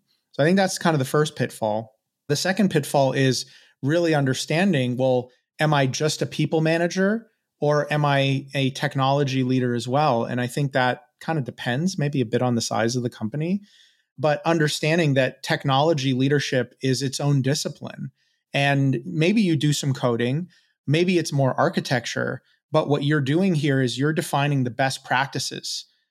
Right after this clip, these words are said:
right? You're defining the design patterns and the architecture that is going to level up the coding,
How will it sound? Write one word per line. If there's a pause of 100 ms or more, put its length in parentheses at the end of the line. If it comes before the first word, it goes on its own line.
(160)
right?
You're
defining
the
design
patterns
and
the
architecture (300)
that
is
going
to (280)
level
up (300)
the
coding,